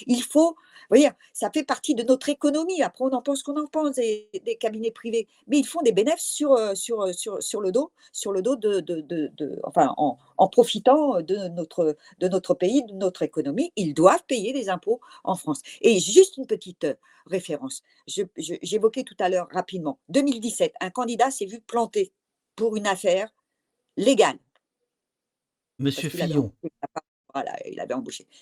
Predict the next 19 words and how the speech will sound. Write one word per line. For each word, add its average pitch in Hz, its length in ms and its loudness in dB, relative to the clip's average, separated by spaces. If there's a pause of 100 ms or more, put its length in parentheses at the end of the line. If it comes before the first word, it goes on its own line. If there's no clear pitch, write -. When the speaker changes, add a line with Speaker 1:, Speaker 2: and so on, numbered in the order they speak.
Speaker 1:
C'était, - 380 0
c'était 311 380 0
légal. 175 380 4 (580)
Bah, - 180 0
ça 254 140 -4
n'a 233 120 0
pas 196 100 -8
empêché 156 480 -6
que - 100 -14
quelques 170 320 -6
mois, 135 240 -6 (140)
il - 60 -8
y 170 40 -6
ait 156 40 -6
une 135 260 -4
loi 127 460 0
qui - 140 -10
rende 240 300 -4
illégal 156 500 -2